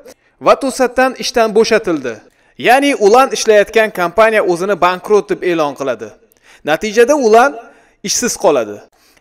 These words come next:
Lekin Ulanning yig'ib qo'ygan pullari bor. Bu pullar uni yigirma oy mobaynida moliyaviy himoya qilib boradi.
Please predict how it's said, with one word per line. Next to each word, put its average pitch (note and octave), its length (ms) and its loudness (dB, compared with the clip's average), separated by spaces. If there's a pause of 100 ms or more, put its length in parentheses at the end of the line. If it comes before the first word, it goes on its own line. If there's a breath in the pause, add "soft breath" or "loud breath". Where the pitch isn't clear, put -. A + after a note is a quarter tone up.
Lekin G3 380 0
Ulanning F#3+ 580 0 (380 soft breath)
yig'ib G3 380 -2
qo'ygan G#3 340 4
pullari G3+ 520 0
bor. D#3+ 220 -4 (560)
Bu B3+ 260 2
pullar A#3+ 320 2
uni A#3 260 -2
yigirma G#3 500 0
oy G3 200 2
mobaynida D#3+ 680 0 (240 loud breath)
moliyaviy A3+ 640 0
himoya G#3+ 460 0
qilib A3 220 2
boradi. C3+ 400 0